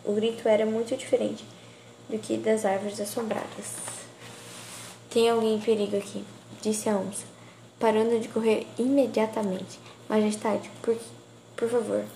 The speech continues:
não abra os olhos, em hipótese alguma. Irei ajudar quem,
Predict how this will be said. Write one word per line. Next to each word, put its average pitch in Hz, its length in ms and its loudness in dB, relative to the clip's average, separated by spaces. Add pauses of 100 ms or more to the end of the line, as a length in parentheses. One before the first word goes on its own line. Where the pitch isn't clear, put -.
(120)
não 226 220 4
abra 214 240 4
os 208 80 0
olhos, 190 440 2
em 202 100 2
hipótese 214 460 0
alguma. 220 280 4 (420)
Irei 214 280 6
ajudar 208 420 4 (160)
quem, 240 360 -2